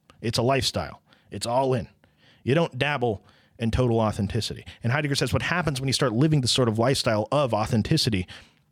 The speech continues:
certain things start to happen. Because when you're truly engaged, considering possibilities, asking these ontological questions,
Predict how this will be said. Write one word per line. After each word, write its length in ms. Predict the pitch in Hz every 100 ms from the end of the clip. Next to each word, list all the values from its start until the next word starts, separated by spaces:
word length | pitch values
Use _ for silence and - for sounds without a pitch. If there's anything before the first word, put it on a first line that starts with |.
| _ _ _ _
certain 240 | - 220 208
things 280 | 196 196 131
start 200 | 107 -
to 60 |
happen. 320 | 85 - - - _ _ _ _ _ _ _
Because 180 | - 156
when 80 | 170
you're 100 | 160
truly 440 | - 202 220 190
engaged, 560 | 160 135 135 156 156 -
considering 520 | 110 - 127 139 135
possibilities, 720 | 127 131 123 120 127 131 110
asking 360 | 107 123 - 120
these 120 | 117
ontological 540 | 117 120 113 117 117
questions, 500 | - 110 - 135 -